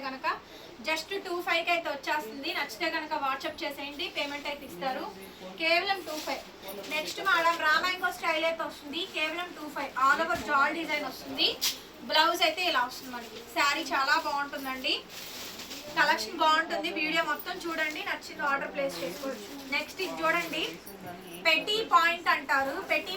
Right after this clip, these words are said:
పాయింట్ వర్క్ మొత్తం శారీ అంతా కూడా అసలు ప్యూర్ పట్టు మేడం, బనారసి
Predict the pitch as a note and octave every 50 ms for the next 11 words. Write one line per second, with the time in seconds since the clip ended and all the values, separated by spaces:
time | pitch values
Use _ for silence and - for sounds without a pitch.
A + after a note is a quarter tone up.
0 | E4 - F#4 E4+ E4 E4+ D#4+ D4+ D4 C#4+ C4+ C4+ - - D4+ D#4 E4+ E4+ D4+ C4
1 | - E3+ - - - F4+ - - - - C#4 C4+ C4+ D4 D#4 D#4 D4+ D4 - -
2 | - - F4+ F4 E4+ D4 C#4+ C#4 C4+ C4+ D#4 F4+ - - - G#3 G3 - - -
3 | - - - - C#4+ C#4+ C#4+ - - D4+ E4 E4+ F#4 G4 G#4+ A4+ A#4 - - D#4+
4 | D4 - - F4 E4+ F4 E4 D4+ D4+ D#4 D4 C#4 C4+ C4+ D4 D#4+ D#4+ E4+ E4+ F4